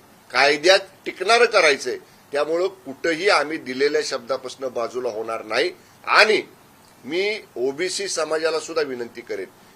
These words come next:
की बघा, ओबीसी समाजाचं आरक्षण आम्ही कुठंही त्याला धक्का लावत नाही. हे जे स्वतंत्र दहा टक्के आरक्षण दिलेलं आहे त्याच्यासाठीचा हा विषय आहे. स्वतंत्र आरक्षणामध्ये आपल्याला जे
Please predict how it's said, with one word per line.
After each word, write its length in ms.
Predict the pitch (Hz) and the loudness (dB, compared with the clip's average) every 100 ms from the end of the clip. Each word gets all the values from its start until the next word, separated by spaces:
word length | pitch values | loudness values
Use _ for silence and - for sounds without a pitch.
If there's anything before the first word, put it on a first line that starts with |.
| - | -12
की 60 | 131 | -6
बघा, 220 | 143 160 | -2 2
ओबीसी 460 | 143 135 147 151 165 | 2 2 -4 -8 -8
समाजाचं 580 | 147 143 143 147 143 143 | -6 -4 -2 -2 0 0
आरक्षण 480 | 123 131 - 143 | 0 -2 -6 -6
आम्ही 220 | 131 123 143 | -6 -6 -10
कुठंही 540 | - 117 123 117 139 151 | -18 -8 -6 -6 -10 -8
त्याला 220 | 127 123 | -6 -4
धक्का 420 | 120 101 - 117 123 | -6 -10 -10 -6 -4
लावत 560 | 113 104 107 131 - | -2 -4 -2 -4 -6
नाही. 440 | 113 101 90 139 - - - - - - | -8 -6 -6 -8 -10 -16 -20 -20 -20 2
हे 120 | 180 | 4
जे 200 | 185 202 | 6 6
स्वतंत्र 580 | 202 170 160 226 226 247 | 4 0 2 2 4 2
दहा 180 | 196 180 | 4 2
टक्के 300 | - 180 180 | 0 -2 0
आरक्षण 480 | 156 151 143 151 139 | 2 0 -4 -8 -8
दिलेलं 300 | 131 131 143 | -4 0 0
आहे 100 | 160 - - - - | 0 -6 -20 -12 -8
त्याच्यासाठीचा 640 | 120 165 160 147 165 151 | -4 -4 -4 -6 -6 -6
हा 100 | 139 | -4
विषय 360 | 139 123 123 117 | -6 -6 -4 -2
आहे. 140 | 117 - - - - | -2 -8 -20 -20 -4
स्वतंत्र 520 | 151 151 202 202 214 | -2 2 0 2 4
आरक्षणामध्ये 1120 | 214 143 151 175 175 170 165 170 165 156 175 | 4 4 6 4 4 -2 0 0 0 2 4
आपल्याला 720 | 151 147 - 151 165 170 196 220 - - - 113 | 4 0 -4 0 2 4 4 2 -8 -20 -20 2
जे 160 | 175 | 8